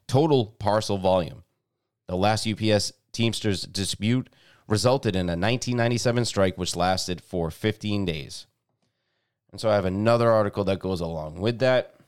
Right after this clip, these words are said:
U P S on strike. How will Amazon be, deliveries be affected if U P S Teamsters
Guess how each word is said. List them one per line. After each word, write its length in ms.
U 140
P 180
S 140
on 160
strike. 480
How 200
will 180
Amazon 560
be, 300
deliveries 580
be 100
affected 400
if 160
U 120
P 200
S 160
Teamsters 680